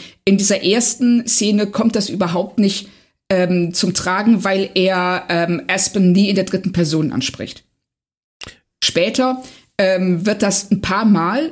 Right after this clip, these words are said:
wird, äh, im Original von Day gesprochen, ähm, im Deutschen nehme ich dann an von Day.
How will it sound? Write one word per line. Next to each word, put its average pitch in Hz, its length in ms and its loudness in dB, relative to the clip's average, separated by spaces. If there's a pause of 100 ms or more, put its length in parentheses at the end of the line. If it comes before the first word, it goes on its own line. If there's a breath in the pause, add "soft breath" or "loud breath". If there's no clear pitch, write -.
(120)
wird, 202 500 -4
äh, 180 340 0
im 185 140 -2
Original 180 380 0
von 160 240 -2
Day 170 260 0
gesprochen, 247 800 0
ähm, 175 600 0
im 170 140 0
Deutschen 190 340 2
nehme 185 180 6
ich 175 80 0
dann 160 180 -2
an 170 160 -2
von 156 260 -2
Day. 170 380 0